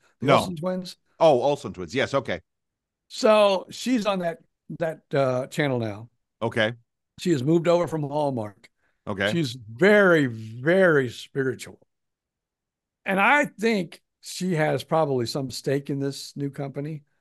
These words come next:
Speaker 2: Okay.
Speaker 1: But her daughter, uh, was in one of the movies last night. And, like, a lot, and they went through, like, four generations, and they talked about different things happening in each generation.
Speaker 2: Okay.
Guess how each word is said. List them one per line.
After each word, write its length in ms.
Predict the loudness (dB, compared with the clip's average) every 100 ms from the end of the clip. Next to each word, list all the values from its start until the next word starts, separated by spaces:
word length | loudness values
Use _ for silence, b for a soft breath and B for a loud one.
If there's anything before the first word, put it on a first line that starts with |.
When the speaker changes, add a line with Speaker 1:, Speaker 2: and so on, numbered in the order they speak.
| _ -10
Speaker 2:
Okay. 400 | -6 -2 -2 -4 -12 _
Speaker 1:
But 140 | -2 2
her 100 | 4
daughter, 680 | 6 6 6 4 0 -12 -20 _ _ _ _ _ _ -4
uh, 400 | 2 4 4 2
was 200 | -2 -2
in 120 | 0
one 120 | 0
of 60 | 0
the 60 | 0
movies 340 | -2 -2 -2
last 300 | -2 -2 -4
night. 400 | -4 -4 -4 -10 -20 _ _ _ _ _ _ _ _
And, 200 | -2 2
like, 220 | 2 2 -2
a 120 | -6 -2
lot, 300 | 0 0 0
and 120 | -2
they 60 |
went 220 | -2 -2 -2
through, 160 | 0
like, 260 | 2 0 -2
four 200 | 0 0
generations, 760 | 0 -2 0 0 -2 -4 -6
and 80 | -6
they 80 | -6
talked 300 | -6 -8 -6
about 280 | -4 -4 -6 _ _ _
different 320 | -4 -2 -2 -2
things 240 | -2 0
happening 420 | 0 0 -2 -4
in 100 | -2
each 240 | -4 -4 -6
generation. 800 | -4 -2 -2 -4 -4 -6 -6 -10 _ _
Speaker 2:
Okay. 340 | -10 -4 -2